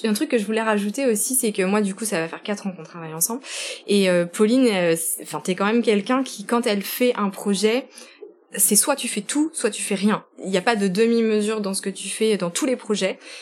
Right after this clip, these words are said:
que tu fais. Et moi, j'ai travaillé avec toi, je t'ai accompagnée sur, euh, sur des co-créations, sur des grosses collaborations comme ça. Et je pense aussi, d'un point de vue extérieur, que ça a fonctionné parce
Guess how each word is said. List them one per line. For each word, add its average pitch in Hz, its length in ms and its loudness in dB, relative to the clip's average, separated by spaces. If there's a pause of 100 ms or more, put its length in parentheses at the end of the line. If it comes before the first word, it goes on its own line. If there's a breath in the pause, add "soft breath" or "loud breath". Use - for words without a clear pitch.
(100)
que 196 100 -6
tu 185 160 -4
fais. 254 220 4
Et 220 60 4
moi, 202 260 2
j'ai 185 140 -4
travaillé 185 320 0
avec 185 240 -2
toi, 214 100 0
je 202 80 -4
t'ai 196 80 0
accompagnée 185 400 0
sur, 196 220 -2
euh, 165 160 -4
sur 180 160 -6
des 175 100 -6
co-créations, 185 600 -4
sur 185 180 -6
des 175 120 -8
grosses 196 260 -6
collaborations 180 640 -4
comme 180 200 -2
ça. 240 220 0 (340 loud breath)
Et 190 100 0
je 214 100 2
pense 277 320 0
aussi, 240 340 0
d'un 208 140 2
point 208 140 0
de 208 60 4
vue 208 60 2
extérieur, 214 360 0
que 226 100 0
ça 180 200 -2
a 175 60 -2
fonctionné 226 540 4
parce - 340 -4